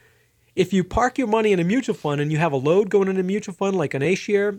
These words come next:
or a load coming out, you can't move that around. So you're basically stuck. So if we have a major market correction, you can't sell that off and buy again.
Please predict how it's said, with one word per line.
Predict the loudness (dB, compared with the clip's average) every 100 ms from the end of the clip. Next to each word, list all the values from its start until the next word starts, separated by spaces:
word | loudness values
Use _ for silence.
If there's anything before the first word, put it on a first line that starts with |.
| -4
or | 0
a |
load | 2 0 -2
coming | -2 0
out, | -2 -4
you | -10
can't | -4 -2 0
move | 0 0
that | -4
around. | -2 -2 -2 -2
So | -4
you're | -2
basically | 0 0 -2 -6
stuck. | -6 -6 -8 -8 -10 _ _ _
So | -4
if | 0
we |
have | 0 2
a |
major | 2 2
market | 0 -2 -4 -6
correction, | -4 -4 -4
you | -6
can't | -6 -8 -8
sell | -4 -2 0
that | 0
off | 0 -2
and | -4 -2
buy | 0
again. | 0 0 -2 -4